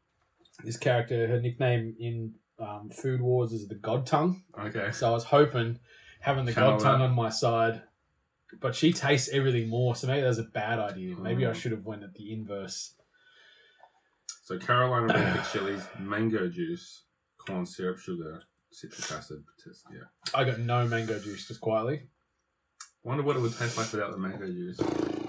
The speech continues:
Speaker 1: Bad.
Speaker 2: It's so hot that there's almost no point having any sweetness to it at all.
Speaker 1: Yeah.
Speaker 2: I'd say they deserve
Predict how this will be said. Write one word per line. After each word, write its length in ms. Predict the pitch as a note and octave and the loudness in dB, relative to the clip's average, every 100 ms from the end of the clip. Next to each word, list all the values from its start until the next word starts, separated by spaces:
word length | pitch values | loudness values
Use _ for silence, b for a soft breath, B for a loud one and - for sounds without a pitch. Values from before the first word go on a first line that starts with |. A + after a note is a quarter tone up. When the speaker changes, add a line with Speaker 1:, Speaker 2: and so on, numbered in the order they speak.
| - - - - _ _ _ | -8 -10 -12 -18 _ _ _
Speaker 1:
Bad. 500 | - - - - F3 - _ _ _ _ _ _ _ _ _ | -6 -6 -16 -16 -18 -20 _ _ _ _ _ _ _ _ _
Speaker 2:
It's 120 | - | -2
so 120 | D3+ | 0
hot 260 | C#3 A#2 A2+ | 2 2 0
that 80 | G2+ | -2
there's 120 | G2+ | -4
almost 240 | G#2+ G#2 - | -4 0 0
no 140 | - F2+ | 0 -2
point 160 | G2 F#2 | -6 -6
having 280 | F2+ - E2 | -6 -8 -8
any 300 | F2 F3+ - _ | -8 -8 -12 _
sweetness 480 | - - - E3+ - - - | -16 -14 -12 -12 -14 -10 -4
to 60 | |
it 80 | B2 C3+ | -2 -2
at 160 | B2+ D3 | -4 -4
all. 200 | A2 - | -6 -8
Speaker 1:
Yeah. 320 | F#2+ F#2 F2+ B2 - B B B B B _ _ _ _ _ _ _ b b b b b b b b b _ _ - - - - - | -12 -12 -10 -10 -12 B B B B B _ _ _ _ _ _ _ b b b b b b b b b _ _ -20 -16 -12 -12 -2
Speaker 2:
I'd 120 | D3 - | 0 4
say 140 | F3+ | 6
they 100 | C3+ | 6
deserve 440 | A#2 G#2+ A2+ A2+ | 2 4 6 6